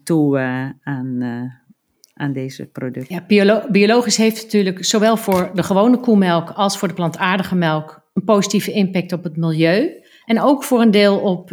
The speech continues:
Speaker 2: dierenwelzijn. Als je kijkt naar biologische koemelk, dan, eh, heb-, grazen de koeien meer buiten. Ze krijgen biologische voeding.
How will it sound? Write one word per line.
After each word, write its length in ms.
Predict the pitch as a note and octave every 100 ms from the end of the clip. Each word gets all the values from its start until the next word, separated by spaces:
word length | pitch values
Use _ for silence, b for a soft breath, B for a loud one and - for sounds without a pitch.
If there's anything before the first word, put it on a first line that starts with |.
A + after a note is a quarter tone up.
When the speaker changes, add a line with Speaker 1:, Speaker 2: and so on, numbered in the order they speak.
| D#3
Speaker 2:
dierenwelzijn. 800 | F3 G3 G3+ G#3+ A3+ A3+ G#3 A3
Als 120 | G#3
je 120 | G#3+
kijkt 240 | G#3+ F#3+ F#3+
naar 100 | E3+
biologische 540 | F#3 F#3 F3+ F3+ F3+
koemelk, 720 | - A#3 F#3+ D#3+ D#3 - - b b b b b -
dan, 400 | F#3 F#3+ F#3 F3
eh, 300 | F3 E3+ E3+ E3+ _ _ _
heb-, 320 | G3+ F3 -
grazen 480 | - - F#3+ F3+ F#3
de 80 | E3+
koeien 340 | G3+ F#3+ E3
meer 240 | F3 E3+ D#3+
buiten. 680 | G3 A3+ B3+ C4+ C#4+ E4 -
Ze 160 | -
krijgen 340 | G3 F3+ E3 F3
biologische 560 | F#3 E3+ D3+ D#3 F#3
voeding. 640 | F3+ C4+ B3 A#3+ A#3+ A#3